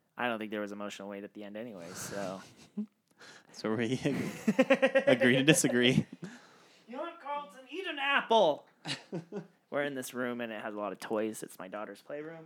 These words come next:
Speaker 1: and there's a, like, a felt apple on the floor I just threw at Carlton. Okay, so, um, I wanna talk about Heath Ledger's, I like his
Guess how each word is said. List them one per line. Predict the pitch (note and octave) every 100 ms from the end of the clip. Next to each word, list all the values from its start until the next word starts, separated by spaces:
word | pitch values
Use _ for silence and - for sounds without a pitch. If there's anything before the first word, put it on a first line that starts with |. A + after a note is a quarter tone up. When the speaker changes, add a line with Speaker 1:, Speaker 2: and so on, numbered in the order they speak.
| D#3 -
Speaker 1:
and | C#3 B2+ C3
there's | A#2+ A2+
a, | G2 G2
like, | F2+ -
a | D#2+ E2+ - _ _ _ _ -
felt | C#3 A#2+ - - _ _ _ _
apple | A#2 A#2 - G2
on | F#2+
the | G2
floor | - G2 F#2 F2+
I | E2+
just | - -
threw | -
at | -
Carlton. | - - - - - - -
Okay, | G3 D#3 - _ _ _
so, | - G3+ F#3+ F3+ F3+ F3+ F3+ F#3+ - -
um, | E3 E3+ E3+ E3+ D#3+
I |
wanna | D3+ D#3+
talk | D#3 D#3+
about | D#3+ C3 B2 - _ _
Heath | - D3+ C#3+
Ledger's, | C#3+ C3 C3 B2+ B2 A#2+ - - _ _ _ _ _
I | C#3+
like | D3 D3 D3
his | D3+ D3 C3 A#2+